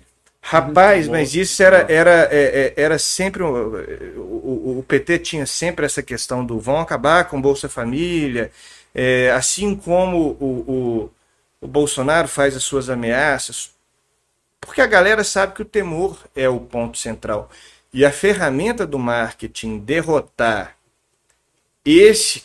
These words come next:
Speaker 1: campo é muito difícil. Nesse específico dois mil e vinte e dois, nós vamos tá com dois grandes temores pro imaginário coletivo, pra sua experiência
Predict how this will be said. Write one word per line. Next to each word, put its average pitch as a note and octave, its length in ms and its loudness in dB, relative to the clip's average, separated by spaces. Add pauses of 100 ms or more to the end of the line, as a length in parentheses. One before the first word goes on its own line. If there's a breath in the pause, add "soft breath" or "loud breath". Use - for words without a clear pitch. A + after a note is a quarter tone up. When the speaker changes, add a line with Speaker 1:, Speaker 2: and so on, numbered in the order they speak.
Speaker 1:
campo D3+ 500 -2 (400)
é B2 220 -2
muito A#2 1000 -2
difícil. - 640 -18 (1300)
Nesse C#3+ 680 2
específico D3+ 840 -6
dois A#2 300 -6
mil A2+ 140 -4
e - 20 -4
vinte G#2+ 240 -10
e - 80 -16
dois, C3 480 0 (340 soft breath)
nós A#2+ 180 -4
vamos C#3 260 -2
tá D3 140 6
com C3 340 -8 (200)
dois C3 640 -2 (180)
grandes C#3+ 580 2
temores A#2+ 720 -6 (100)
pro F3 460 2 (120)
imaginário C#3 580 0
coletivo, D#3 520 -4 (320)
pra D3+ 180 2
sua F3 220 -2
experiência C#3 840 -4